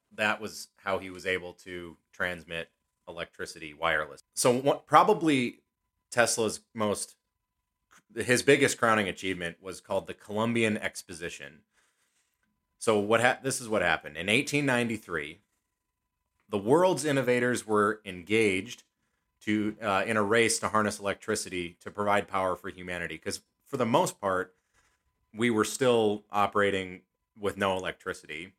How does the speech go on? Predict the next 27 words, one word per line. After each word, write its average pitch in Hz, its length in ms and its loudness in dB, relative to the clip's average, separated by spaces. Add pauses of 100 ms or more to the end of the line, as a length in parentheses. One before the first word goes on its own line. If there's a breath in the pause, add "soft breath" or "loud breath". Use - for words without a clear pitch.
(540)
And 117 100 0
even, 139 220 4
like, 104 180 2
Edison 123 380 0
had 107 140 -2
developed 98 640 -2 (280)
a 98 80 -8
light 110 300 2
bulb 95 360 -2 (1000)
that 98 480 2 (280)
was 98 220 -2
really 113 340 2
inefficient. 120 640 -2
It 92 140 -6
wasn't 95 260 -6
very 87 200 -2
bright 104 400 0
and 90 100 -10
it 87 60 -10
was 82 160 -14
really 87 200 -10
hot. 90 400 4 (640)
And 92 360 -4 (280)
Tesla 147 380 4
came 107 240 -2
up 101 200 -2
with 92 340 -4